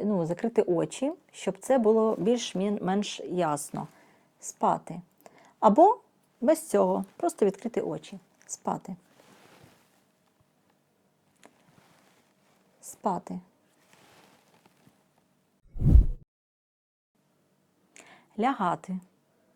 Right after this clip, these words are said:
Лягати. Однією рукою ми показуємо ліжко, а іншою рукою, е, ніби людина лягає до ліжка.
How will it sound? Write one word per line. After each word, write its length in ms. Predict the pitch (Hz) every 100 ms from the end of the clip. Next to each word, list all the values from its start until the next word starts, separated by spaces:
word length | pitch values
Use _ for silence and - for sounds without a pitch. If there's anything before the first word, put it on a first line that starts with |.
| _ _ _ _ _ _ - _ _ - _ _ -
Лягати. 720 | 185 214 233 175 156 - 180 - _ _ _ _ _ _ _ _ _ _ _ _ _ _ _ _ _ _ - - - - _
Однією 320 | 190 233 254
рукою 560 | 214 202 165 170 214 240 - - - -
ми 120 | 185
показуємо 680 | - 233 202 214 226 214 202
ліжко, 560 | 151 143 - - 240 294 - - - -
а 60 |
іншою 380 | 196 285 - 349
рукою, 520 | 320 - 294 285 285 - - - _ -
е, 240 | 202 196
ніби 260 | 240 311 240
людина 540 | 208 196 349 311 247 - _ _ 175
лягає 500 | 170 202 240 226 220 -
до 180 | 185 190
ліжка. 420 | 151 - -